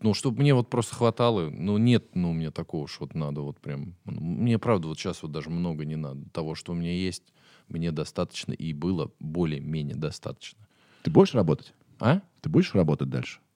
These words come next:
Speaker 1: Ну, работаю, да. Вот щас каждый
Speaker 2: Вот,
Speaker 1: день
Speaker 2: вот,
Speaker 1: работаю.
Speaker 2: нет, нет, если у тебя шестьдесят, э, миллионов
Speaker 1: А,
Speaker 2: долларов.
Speaker 1: не знаю, не знаю. Ну, это, не знаю, наверно,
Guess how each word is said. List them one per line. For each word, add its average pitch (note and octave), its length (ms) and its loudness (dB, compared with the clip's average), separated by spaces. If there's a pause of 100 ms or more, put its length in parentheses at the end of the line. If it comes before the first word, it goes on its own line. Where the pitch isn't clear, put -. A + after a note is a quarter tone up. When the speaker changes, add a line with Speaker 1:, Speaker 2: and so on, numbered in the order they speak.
Speaker 1:
Ну, F2+ 160 2
работаю, F2 480 2
да. D2+ 200 -4
Вот D2 180 -10
щас - 260 -8
каждый - 360 0
Speaker 2:
Вот, E2+ 40 -2
Speaker 1:
день E2+ 140 2
Speaker 2:
вот, E2 60 0
Speaker 1:
работаю. A2+ 200 6
Speaker 2:
нет, D#2 140 -2
нет, E2+ 180 -2
если D2+ 120 -8
у - 20 -16
тебя D#2+ 80 2
шестьдесят, - 400 0
э, B2 440 -8 (220)
миллионов G#2+ 420 4
Speaker 1:
А, - 40 6
Speaker 2:
долларов. G2 260 2 (300)
Speaker 1:
не G2 100 2
знаю, F#2 480 2 (160)
не F2+ 160 -4
знаю. E2+ 360 -4 (920)
Ну, F2 220 -2
это, E2+ 180 -8 (120)
не D#2+ 380 -6
знаю, E2 260 -4
наверно, E2 440 -2